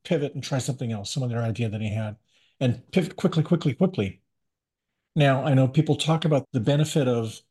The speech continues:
iterative development, right? Doing things in small chunks and not having to overplan everything. What's the difference here? This guy had no vision, but he moved quickly, but I don't think that worked. Other organizations move quickly and it works. Why? What's going on with that?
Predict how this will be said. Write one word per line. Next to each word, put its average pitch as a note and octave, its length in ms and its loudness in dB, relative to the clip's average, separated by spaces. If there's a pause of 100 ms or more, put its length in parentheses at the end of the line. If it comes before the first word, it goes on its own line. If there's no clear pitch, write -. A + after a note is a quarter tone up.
(260)
iterative C#3+ 380 0
development, B2 560 -6 (680)
right? B2+ 180 -2
Doing C#3 240 4
things D3 280 2
in C#3 100 2
small C3+ 380 0
chunks D3+ 380 -2
and C#3+ 80 0
not B2+ 160 -2
having C3+ 200 -4
to B2+ 80 -6
overplan C#3 640 -4
everything. B2+ 580 -2 (580)
What's E3 320 -2
the F3 80 2
difference C#3+ 460 0
here? F#2+ 340 -6 (160)
This D#3 200 2
guy E3+ 160 2
had D3 220 4
no C3 120 0
vision, C#3+ 340 0
but A2 140 -2
he A2 100 -4
moved F3 280 0
quickly, C3+ 300 -4
but A#2+ 140 -4
I D#3+ 60 0
don't G3+ 180 -2
think F#3 160 -6
that C3+ 180 -6
worked. F3 320 -10 (280)
Other G3 500 0
organizations B2 920 0
move A#2 280 -4
quickly C3 320 -4
and B2 80 -2
it D#3 100 -2
works. F3+ 280 -8
Why? C#3 440 0
What's - 180 -8
going D#3+ 220 -2
on C#3+ 180 -4
with A2 140 -8
that? G#2+ 220 -10